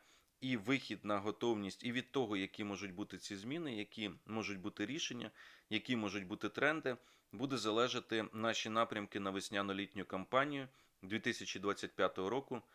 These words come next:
підготовка до якої буде вже.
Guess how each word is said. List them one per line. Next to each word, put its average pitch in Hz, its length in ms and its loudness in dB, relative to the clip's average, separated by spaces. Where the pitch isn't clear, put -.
підготовка 107 640 2
до 98 120 2
якої 110 480 0
буде 107 420 6
вже. 87 360 0